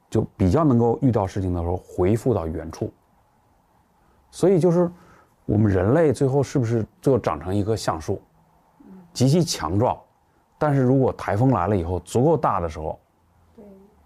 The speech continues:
Speaker 1: 就一下折断了，然后再也就回不到以前，从前去了。
Speaker 2: 嗯。
Speaker 1: 这都是我觉得我们需要去思考的。
Speaker 2: 是。
Speaker 1: 嗯。
Speaker 2: 是，这个韧性也是一个大的话题了。
Speaker 1: 对，所以那天我就讲，我觉得其实未来比较多的就是要去考虑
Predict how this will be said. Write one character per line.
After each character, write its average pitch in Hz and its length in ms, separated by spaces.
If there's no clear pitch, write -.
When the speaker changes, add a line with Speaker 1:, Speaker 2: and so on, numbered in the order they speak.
Speaker 1:
就 110 120
一 101 100
下 113 260
折 95 160
断 110 220
了， 76 140
然 104 120
后 107 60
再 127 180
也 85 60
就 87 80
回 82 180
不 82 80
到 92 140
以 82 80
前， - 160
从 92 220
前 85 140
去 82 140
了。 78 100
Speaker 2:
嗯。 214 60
Speaker 1:
这 180 100
都 196 140
是 185 60
我 104 140
觉 - 80
得 107 80
我 92 80
们 - 140
需 - 100
要 80 100
去 78 140
思 - 160
考 78 100
的。 - 300
Speaker 2:
是。 - 440
Speaker 1:
嗯。 - 160
Speaker 2:
是， - 280
这 214 180
个 220 100
韧 269 260
性 220 200
也 185 160
是 220 120
一 208 80
个 202 80
大 208 200
的 170 60
话 175 200
题 - 240
了。 - 220
Speaker 1:
对， 90 220
所 - 200
以 151 80
那 143 160
天 139 180
我 113 100
就 101 80
讲， 92 240
我 85 100
觉 90 120
得 98 100
其 98 200
实 104 220
未 147 200
来 95 200
比 95 80
较 82 140
多 98 260
的 87 100
就 82 140
是 85 100
要 87 140
去 80 320
考 - 220
虑 80 220